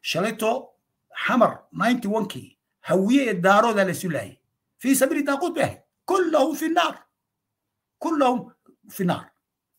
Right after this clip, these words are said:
Ama hawiye ha ahaado ama daarooda ha ahaado. Wixii u dagaalamay waa, waa في النار. Nin oran kara jannay ku jiraan ma jiro.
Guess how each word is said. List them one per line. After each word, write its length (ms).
Ama 140
hawiye 240
ha 40
ahaado 160
ama 120
daarooda 280
ha 80
ahaado. 140
Wixii 180
u 100
dagaalamay 500
waa, 200
waa 100
في 100
النار. 260
Nin 260
oran 340
kara 200
jannay 280
ku 100
jiraan 260
ma 60
jiro. 200